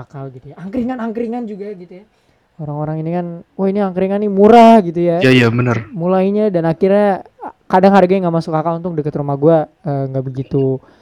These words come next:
Speaker 1: eh, mahal angkringannya. Itu jadi nggak masuk akal harganya gara-gara orang yang mulai-mulai ini gitu. Ka-, tapi kan kita menjual kenyamanan, gitu. Kita menjual makanan-makanan premium gitu. I mean, come on, bro, it's, it's not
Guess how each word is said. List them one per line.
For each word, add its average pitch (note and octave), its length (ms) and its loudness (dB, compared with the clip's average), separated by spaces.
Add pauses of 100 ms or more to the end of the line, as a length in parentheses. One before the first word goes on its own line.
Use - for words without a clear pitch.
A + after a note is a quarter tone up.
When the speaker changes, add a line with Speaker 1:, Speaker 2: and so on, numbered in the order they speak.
(280)
Speaker 1:
eh, C#3 560 -2 (320)
mahal D3 640 -2 (100)
angkringannya. D3+ 580 -6
Itu A3+ 120 -4
jadi G#3 160 -2
nggak F3 320 -2
masuk G3 100 -4
akal G3+ 380 0
harganya F3 320 0
gara-gara E3 400 0
orang F3 320 -2 (340)
yang D#3+ 140 2
mulai-mulai D#3+ 480 2
ini D3 240 -10
gitu. B2+ 160 -8 (640)
Ka-, B3 100 -2
tapi C#4+ 220 6
kan F4+ 100 6
kita F#4+ 260 6
menjual G3+ 600 8
kenyamanan, G#3+ 880 -4
gitu. - 260 -14 (300)
Kita A3 160 -2
menjual F#3 640 2 (400)
makanan-makanan G3 720 0
premium G#3 560 2
gitu. E3+ 160 -4
I F#3 120 -12
mean, G#3 360 -14 (320)
come A3 200 -14
on, F#3+ 240 -8
bro, D3 320 0
it's, F3+ 160 -6
it's F#3 260 -10
not F#3+ 220 -6